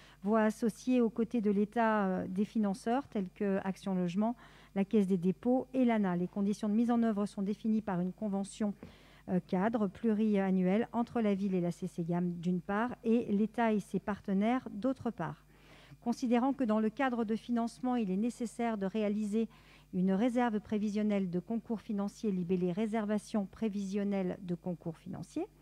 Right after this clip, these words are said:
considérant qu'afin de favoriser la mobilisation d'investisseurs immobiliers et ainsi enclencher plus rapidement le montage des projets,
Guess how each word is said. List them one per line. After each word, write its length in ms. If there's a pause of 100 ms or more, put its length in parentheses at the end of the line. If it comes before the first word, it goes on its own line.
(400)
considérant 600
qu'afin 340
de 100
favoriser 560
la 120
mobilisation 680
d'investisseurs 680
immobiliers 640
et 60
ainsi 340
enclencher 500
plus 160
rapidement 500
le 100
montage 440
des 120
projets, 440